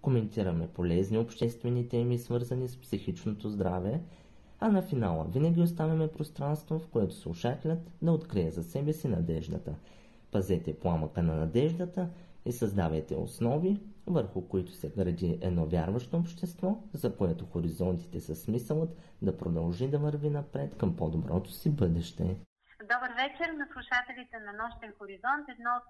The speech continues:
Speaker 2: най-обичаните предавания в Българското национално радио. Аз съм Нина Цанева, журналист съм от програма Христо Ботев, водеща на сутрешния блок и на икономическото издание Денят Делово, всеки четвъртък от десет до единайсет.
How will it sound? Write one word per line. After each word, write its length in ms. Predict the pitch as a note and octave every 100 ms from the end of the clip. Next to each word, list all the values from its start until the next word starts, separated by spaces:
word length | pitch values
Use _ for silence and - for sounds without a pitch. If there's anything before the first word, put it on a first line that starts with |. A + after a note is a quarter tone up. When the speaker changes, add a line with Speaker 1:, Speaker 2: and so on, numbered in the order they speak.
| A3+
Speaker 2:
най-обичаните 720 | A#3 A3+ A3+ A#3 G#3+ G#3+ G3+
предавания 640 | G3 G3+ A#3 C#4 C#4+ C#4+ C4+
в 40 | C#4 B3+
Българското 440 | C4+ C4 - - B3
национално 540 | A#3+ A#3+ A#3 A3+ A3+ A3+ A3+
радио. 320 | A3 G#3+ G#3+ G#3+ - - - -
Аз 60 | G#3+ A3
съм 100 | G#3+
Нина 220 | G#3+ G3+ G3
Цанева, 460 | A3 A#3 C4 A#3 B3+ B3
журналист 420 | G#3+ G3 F3+ A#3 -
съм 120 | C4 C4
от 80 | -
програма 380 | B3+ A#3+ A#3+ A#3 -
Христо 300 | A#3 _ G#3+ G3+
Ботев, 320 | G#3 G#3 G3 G3
водеща 320 | G3 F#3+ - F#3
на 60 | -
сутрешния 500 | C#4 C#4+ C4+ C4+ B3+ A#3+
блок 200 | B3 B3 - - - -
и 20 | A3
на 40 | G#3 G3+
икономическото 880 | G3+ G3 G3+ G3+ _ - G3 - F#3+ F#3+ F#3+ F#3+ G3
издание 560 | F#3+ F#3+ F#3+ F#3+ F#3+ F#3
Денят 320 | F3+ F#3+ F#3
Делово, 420 | F3+ E3+ E3+ A3 C4 C#4+ -
всеки 240 | G3 G3 -
четвъртък 440 | G3+ A3 A3 A#3 A3+
от 60 | G3+ G#3+
десет 260 | A3+ A3+ G#3
до 60 | G#3
единайсет. 560 | G3+ A3 A#3+ B3+ C4+